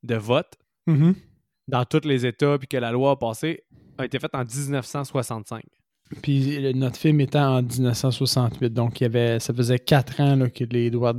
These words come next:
Speaker 2: le droit de vote pour les personnes, euh, noires était reconnu, c'est ça ?
Speaker 1: Le film est en soixante-huit, la loi a passé en soixante-cinq, sûrement qu'ils l'ont filmé en soixante-sept parce qu'il sortait en soixante-huit, tu sais. Enfin
Speaker 2: Si ça se trouve, il n'y avait p-, jamais eu l'occasion de voter pour vrai, les élections étant aux quatre ans, genre.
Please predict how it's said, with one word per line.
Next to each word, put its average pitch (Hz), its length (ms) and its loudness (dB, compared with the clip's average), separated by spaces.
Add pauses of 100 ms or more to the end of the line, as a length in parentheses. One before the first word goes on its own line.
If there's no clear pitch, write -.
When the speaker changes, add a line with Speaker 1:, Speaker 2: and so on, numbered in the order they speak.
Speaker 2:
le 123 160 0
droit 123 240 2
de 117 80 -2
vote 127 260 4
pour 117 160 2
les 117 120 0
personnes, 120 520 0
euh, 117 220 4
noires 120 340 6
était 113 160 0
reconnu, 113 400 -2
c'est - 140 -6
ça ? 156 180 2 (120)
Speaker 1:
Le 147 100 4 (160)
film 185 160 0
est 127 200 0
en 127 80 0
soixante-huit, 139 680 0
la 131 180 0
loi 143 160 2
a 156 40 2
passé 135 280 -2
en 147 40 -2
soixante-cinq, 143 760 -4
sûrement 147 300 -2
qu'ils 139 100 -4
l'ont 131 80 0
filmé 135 240 -4
en 139 80 0
soixante-sept 139 680 -4 (100)
parce 113 160 -4
qu'il - 100 -14
sortait 113 220 -8
en 120 60 -4
soixante-huit, 120 560 -4
tu 156 100 -12
sais. 156 300 -2 (100)
Enfin 135 200 0 (240)
Speaker 2:
Si - 120 0
ça 202 140 10
se - 40 2
trouve, 196 200 8
il - 20 12
n'y 170 60 12
avait 156 220 6
p-, 180 120 4
jamais 170 300 10
eu 165 120 12
l'occasion 147 520 8
de 143 60 4
voter 139 300 6
pour 135 220 4
vrai, 123 460 2
les 127 280 2
élections 131 300 2
étant 123 240 -2
aux 120 60 -4
quatre - 280 -8
ans, 117 140 -4
genre. 110 220 -8